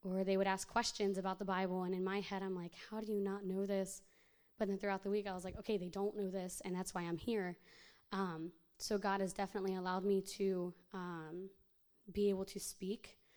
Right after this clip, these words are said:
about what I believe in and my faith a little more, um, openly without being so judgmental, I guess I should say. Um, he also showed me that I think,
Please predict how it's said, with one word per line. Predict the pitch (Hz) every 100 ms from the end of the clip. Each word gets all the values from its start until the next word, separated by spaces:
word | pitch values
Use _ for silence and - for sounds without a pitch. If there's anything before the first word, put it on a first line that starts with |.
| - - _ _ -
about | - 180 185 226
what | 240
I | 240
believe | 233 233 226
in | 240 240
and | 190 196
my | 196
faith | 190 196 196 214 - -
a |
little | 190 196
more, | 196 185 190 190 - _ _ - _ 190
um, | 175 156 139 196 -
openly | 190 202 214 247 254 240 _ 196
without | 185 185 185
being | 196 180 175 175 170 - - - - _ _ -
so | - 190
judgmental, | 175 170 170 175 170 - 165 190
I | 180
guess | 175 180
I |
should | 165 180
say. | 185 175 180 - - - - _ _ -
Um, | 196 180 175 190 _ _ _ _ _ _ _ -
he | 233
also | 233 247 294 269
showed | 262 240
me | 233 220
that | 202 196 180 - - -
I | 190
think, | - - 214 214 208 -